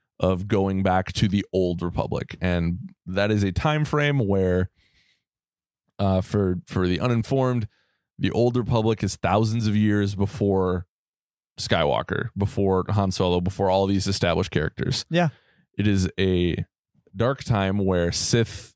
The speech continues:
Speaker 1: and Jedi armies literally fight each other. Like, it, it's, it's crazy. There is, I think there are stories within the Old Republic that can be told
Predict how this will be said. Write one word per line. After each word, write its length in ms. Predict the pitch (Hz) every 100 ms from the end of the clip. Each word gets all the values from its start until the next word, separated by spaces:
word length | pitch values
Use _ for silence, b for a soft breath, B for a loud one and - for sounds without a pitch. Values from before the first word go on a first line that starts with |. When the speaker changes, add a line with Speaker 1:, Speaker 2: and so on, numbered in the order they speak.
| _
Speaker 1:
and 140 | 98 95
Jedi 340 | 104 107 98 98
armies 460 | 107 104 90 92
literally 320 | 101 98 95
fight 260 | 92 101 90
each 160 | 85 78
other. 300 | 80 85 92
Like, 260 | 87 85
it, 140 | - 92
it's, 240 | 87 - 101
it's 140 | 82
crazy. 500 | - 120 104 85 87 B B B B -
There 360 | - 98 101 101
is, 220 | 98 95 -
I 100 | 104
think 360 | 123 113 - b b b -
there 160 | 101
are 60 | 98
stories 1080 | - - - 123 131 135 139 139 135 - - _ _ _ -
within 1000 | 101 107 101 - 110 107 104 104 101 98 _ _ _ _ _ _ _ -
the 160 | 107
Old 320 | - 104 104 101
Republic 1000 | 104 92 113 95 98 95 - - - _ _ _ _ _ - -
that 280 | 104 92
can 220 | - 117 104
be 120 | 98
told 600 | - 104 98 95 95